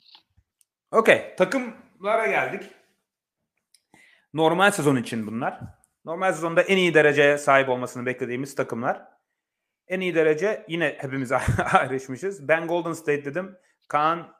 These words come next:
Sixers demiş. E, Mert Bucks demiş. Hızlıca herkesten iki cümle. Ben Steve Kerr'de dedim zaten Warriors'ın. E, Warriors'ın hem derinliği iyi hem süperstarları var.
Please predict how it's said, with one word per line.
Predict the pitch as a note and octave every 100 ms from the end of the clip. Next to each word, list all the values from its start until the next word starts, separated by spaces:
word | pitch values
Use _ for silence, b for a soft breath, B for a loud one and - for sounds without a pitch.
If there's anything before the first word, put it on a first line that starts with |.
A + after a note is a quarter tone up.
| _
Sixers | - - E3 - D#3+
demiş. | E3 F3+ F#3 - _ _ _ _ _ _
E, | C3 B2+
Mert | C3 D#3+ F3+ - - _ _
Bucks | C3 D#3 -
demiş. | A2+ A#2 D#3+ - _ _ _ _ _ _
Hızlıca | G3 E3+ D#3+ C#3 C#3
herkesten | D3 C#3+ B2+ C3+
iki | C3 C3
cümle. | A#2 A2+ D3 - _ _ _ _ - _
Ben | E3+
Steve | E3+ - F3
Kerr'de | D#3+ F3 E3
dedim | E3 D3
zaten | C3+ A#2 B2
Warriors'ın. | A#2+ A#2+ A2+ A2+ A2+ A2+ A2+ _ _ _ _ _ _
E, | A#2+ A#2
Warriors'ın | A#2 D3 D3 D#3+
hem | F3 C#3+
derinliği | D3+ D#3 E3+ F3+
iyi | D3 D#3 E3+
hem | D#3 D3+
süperstarları | - D#3 D#3 - - B2 A#2 - _ B2 A#2+ A2
var. | C#3+